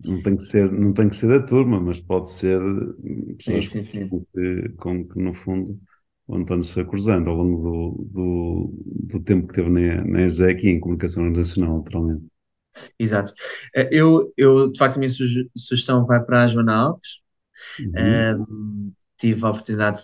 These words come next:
Speaker 2: há uma, duas semanas, estive com a Joana novamente e, e tem um percurso bastante interessante, porque eu acho que é dos poucos casos que está,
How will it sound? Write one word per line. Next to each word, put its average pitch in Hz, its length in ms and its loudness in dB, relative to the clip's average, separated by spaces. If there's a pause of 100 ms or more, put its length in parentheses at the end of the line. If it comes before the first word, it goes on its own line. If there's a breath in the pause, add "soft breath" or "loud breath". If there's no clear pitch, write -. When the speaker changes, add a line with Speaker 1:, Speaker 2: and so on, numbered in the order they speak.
(120)
Speaker 2:
há 104 420 -2
uma, 131 200 2
duas 110 160 2
semanas, 107 240 -2
estive 107 220 -6
com 113 80 0
a 110 40 2
Joana 107 340 -4
novamente 107 640 -4 (100)
e, 117 560 4
e 127 60 0
tem 131 160 4
um 131 60 4
percurso 131 440 -2
bastante 127 420 2
interessante, 127 560 0 (100)
porque 127 280 -2
eu 135 80 4
acho 131 180 2
que - 80 -2
é 131 60 4
dos 135 300 0
poucos 131 320 -4
casos 123 440 2 (540 loud breath)
que - 60 -4
está, 131 400 2